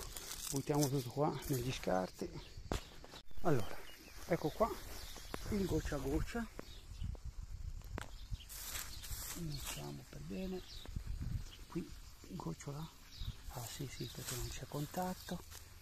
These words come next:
per cui allora scivola su la gomma e allora mettiamo così che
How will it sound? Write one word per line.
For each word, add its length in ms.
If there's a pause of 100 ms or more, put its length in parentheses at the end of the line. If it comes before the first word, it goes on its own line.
(100)
per 280
cui 280 (880)
allora 240
scivola 440
su 240 (320)
la 120
gomma 440 (1040)
e 80
allora 260
mettiamo 300
così 260
che 160